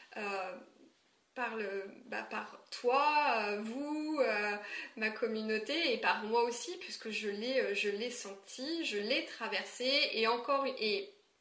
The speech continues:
régulièrement, il vient, euh, il vient me, me titiller, hein. On va dire que, euh, c'est, c'est quelque chose qui est toujours, euh, présent, mais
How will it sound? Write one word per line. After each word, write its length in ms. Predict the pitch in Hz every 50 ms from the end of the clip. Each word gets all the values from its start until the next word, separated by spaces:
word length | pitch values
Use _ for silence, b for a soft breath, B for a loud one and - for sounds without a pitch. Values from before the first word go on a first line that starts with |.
| _
régulièrement, 960 | - 214 262 277 277 254 277 277 254 262 262 269 262 - 269 311 349 359 359 B B B B B B B B -
il 140 | 226 226 226
vient, 360 | 208 208 226 254 269 277 262
euh, 240 | 233 214 202 196 202 196 - 226
il 80 | 214
vient 220 | 202 202 240 247 254
me, 560 | 254 220 202 196 190 190 190 196 196 196 B B B B B B B B -
me 180 | 220 220 226
titiller, 600 | 226 220 - - 220 - - - 220 220 269 320 311
hein. 120 | 254 254 262
On 60 | 226 214
va 140 | 202 196
dire 340 | 190 190 214 247 269 277 - -
que, 140 | - 226
euh, 260 | 208 202 196 190 185 180
c'est, 220 | - - - -
c'est 140 | - - 208
quelque 260 | - 208 196 202 -
chose 220 | 208 202 - 254 254
qui 120 | - - 190
est 80 | 196
toujours, 440 | 196 - - 208 202 220 233 240 226
euh, 80 | 190 185
présent, 500 | - - 226 208 208 208 233 247 269 269
mais 320 | 240 214 - - - -